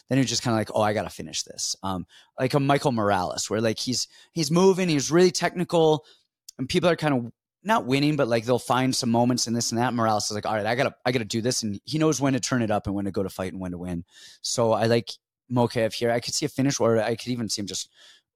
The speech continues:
climbing on his back and hanging out for fifteen minutes.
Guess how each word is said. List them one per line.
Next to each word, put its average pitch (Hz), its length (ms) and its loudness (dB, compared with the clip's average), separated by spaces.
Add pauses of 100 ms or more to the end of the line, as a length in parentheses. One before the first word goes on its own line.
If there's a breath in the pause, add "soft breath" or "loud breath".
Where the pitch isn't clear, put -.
(220)
climbing 127 300 2
on 107 100 0
his 98 100 -2
back 98 280 0
and 95 80 -4
hanging 101 260 0
out 90 220 -4
for 82 400 -4
fifteen - 380 -8
minutes. - 360 -8